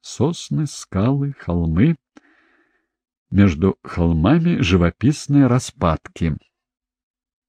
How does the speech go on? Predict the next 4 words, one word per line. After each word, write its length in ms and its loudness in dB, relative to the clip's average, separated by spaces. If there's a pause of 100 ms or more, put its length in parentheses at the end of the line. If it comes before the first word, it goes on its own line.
(100)
«Красиво», 640 2 (400)
поделился 600 0
впечатлением 800 0
Некрасов. 600 -6